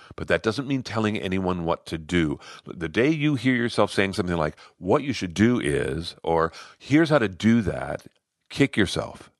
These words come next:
No telling, no advising." She said, "But then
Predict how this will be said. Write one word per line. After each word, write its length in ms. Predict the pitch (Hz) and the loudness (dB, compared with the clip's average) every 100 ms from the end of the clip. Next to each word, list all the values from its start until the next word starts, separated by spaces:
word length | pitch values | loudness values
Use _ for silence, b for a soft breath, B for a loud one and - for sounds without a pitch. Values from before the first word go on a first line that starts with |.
| _ _ | _ _
No 240 | 85 85 104 | -4 2 2
telling, 460 | 123 127 104 69 - _ - | 4 4 2 -2 -10 _ -8
no 200 | 80 90 | -2 0
advising." 680 | 87 104 117 107 73 60 - _ _ _ _ _ _ | 4 6 6 2 -4 -8 -18 _ _ _ _ _ _
She 160 | - 131 | -6 -4
said, 360 | 147 131 113 _ _ _ _ _ | 0 0 -2 _ _ _ _ _
"But 160 | - 156 | -2 2
then 340 | 165 160 156 | 2 2 -4